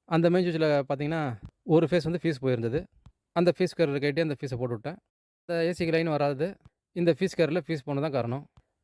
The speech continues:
அடுத்து அந்த பில்டிங்கில் பார்த்தீங்கன்னா, இ பி மெயின் போர்டு பார்த்தீங்கன்னா, கீழே கடைக்குள்ளே இருக்கு. இவங்களுக்கு ஏ சி ஓடாத ஃபால்ட் பார்த்தீங்கன்னா, நைட்டில் நடந்திருக்கு. இவங்க மறுநாள் காலையில பதினொரு மணி எனக்கு ஃபோன் பண்ணியிருந்தாங்க, இந்த மாதிரி ஏ சி ஓடலன்னு. கடை மூடி இருந்தனால நைட்டில் போய் அந்த ஃபால்ட்டை பார்க்க முடியல. ஏ சி ஒரு காலாக இருந்தாலும் நைட்டில் அட்ஜஸ்ட் பண்ணி படுத்துட்டாங்க.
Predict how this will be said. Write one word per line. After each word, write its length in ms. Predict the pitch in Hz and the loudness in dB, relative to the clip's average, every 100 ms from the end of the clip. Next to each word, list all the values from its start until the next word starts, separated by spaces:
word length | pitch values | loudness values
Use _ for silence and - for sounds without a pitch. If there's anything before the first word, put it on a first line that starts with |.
| - | -2
அடுத்து 180 | 180 185 | 2 4
அந்த 120 | 170 | 4
பில்டிங்கில் 280 | 156 156 127 | 2 0 0
பார்த்தீங்கன்னா, 320 | 120 120 151 156 - _ _ - | -2 -2 -4 -8 -20 _ _ -4
இ 80 | |
பி 140 | 175 190 | 2 4
மெயின் 220 | 170 185 | 4 2
போர்டு 160 | 160 143 | 0 0
பார்த்தீங்கன்னா, 220 | 143 165 | 0 -2
கீழே 180 | 160 156 | -2 -2
கடைக்குள்ளே 360 | 135 139 131 | 0 0 0
இருக்கு. 220 | 120 117 156 - - _ | 0 -2 -8 -14 -20 _
இவங்களுக்கு 340 | 175 180 160 160 160 | 2 4 4 2 4
ஏ 100 | 160 | 2
சி 120 | 190 180 | 0 2
ஓடாத 220 | 165 151 | 2 2
ஃபால்ட் 220 | 160 165 | 0 -2
பார்த்தீங்கன்னா, 220 | 147 175 | -2 -2
நைட்டில் 220 | 156 151 | -2 -2
நடந்திருக்கு. 360 | 131 120 117 147 - _ _ _ | -2 -4 -4 -8 -10 _ _ _
இவங்க 180 | 175 180 | 2 4
மறுநாள் 300 | 160 165 190 | 4 2 2
காலையில 300 | 160 160 165 | 2 2 2
பதினொரு 240 | 156 156 156 | 0 -2 -2
மணி 100 | 165 | -2
எனக்கு 220 | 139 143 | -4 -4
ஃபோன் 40 | |
பண்ணியிருந்தாங்க, 340 | 135 127 123 127 | -4 -4 -4 -2
இந்த 40 | |
மாதிரி 140 | 135 | -2
ஏ 60 | 131 | -2
சி 100 | 127 | -2
ஓடலன்னு. 320 | 117 110 123 185 _ _ _ | -4 -4 -6 -10 _ _ _
கடை 220 | 170 185 | 2 2
மூடி 240 | 175 185 | 2 0
இருந்தனால 380 | 156 143 147 202 | 0 0 0 0
நைட்டில் 240 | 170 160 | -2 -2
போய் 160 | 143 165 | -4 -4
அந்த 80 | 143 | -2
ஃபால்ட்டை 240 | 139 139 | -4 -4
பார்க்க 200 | 131 123 | -4 -4
முடியல. 220 | 120 113 156 - _ _ _ _ 170 | -6 -6 -8 -10 _ _ _ _ 2
ஏ 140 | 190 | 2
சி 140 | 185 | 4
ஒரு 140 | 180 160 | 0 2
காலாக 220 | 165 170 | 2 0
இருந்தாலும் 220 | 165 165 | 0 0
நைட்டில் 180 | 156 147 | 0 -2
அட்ஜஸ்ட் 180 | 151 135 | -4 -4
பண்ணி 140 | 151 | -6
படுத்துட்டாங்க. 380 | 139 123 120 127 | -4 -6 -6 -6